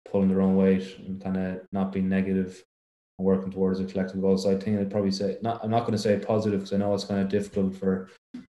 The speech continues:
everyone to be positive all the time because there's various things going on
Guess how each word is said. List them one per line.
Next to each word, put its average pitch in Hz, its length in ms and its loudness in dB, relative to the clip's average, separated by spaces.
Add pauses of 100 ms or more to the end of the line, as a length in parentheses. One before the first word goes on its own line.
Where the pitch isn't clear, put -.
(200)
everyone 101 260 4
to 95 60 2
be 98 120 6
positive 98 420 4
all 98 160 6
the 98 80 4
time 95 280 0
because 92 380 -6 (180)
there's 98 120 -8
various 95 340 6
things 98 280 0
going 95 160 2
on 92 320 2